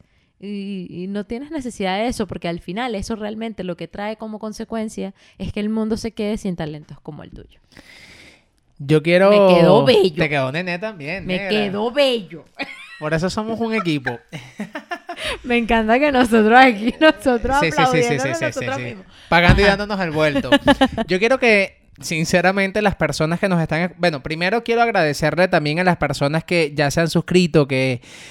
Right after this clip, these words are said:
Speaker 2: forman parte de esta familia, eh, porque, bueno, también les dan un sentido a lo que estamos haciendo acá sábado a sábado.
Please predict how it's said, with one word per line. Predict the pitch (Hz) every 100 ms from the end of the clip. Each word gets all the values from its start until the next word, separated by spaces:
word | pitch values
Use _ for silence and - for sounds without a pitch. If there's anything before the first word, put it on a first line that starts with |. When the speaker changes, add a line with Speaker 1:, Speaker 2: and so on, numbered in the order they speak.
| -
Speaker 2:
forman | - 165 165 175
parte | 180 175 180
de |
esta | 156 185
familia, | - 151 165 147 151 175 - _ _ _
eh, | 151 147 143 135 131 127 127 123
porque, | 160 175
bueno, | 277 180
también | 143 143 165
les | 190
dan | 202 196 -
un | 208 196
sentido | 175 190 180 190 190
a |
lo | 180
que | 147
estamos | - 151 180
haciendo | 170 160 151 160
acá | 165 160
sábado | - 160 151
a | 135
sábado. | - 208 139 113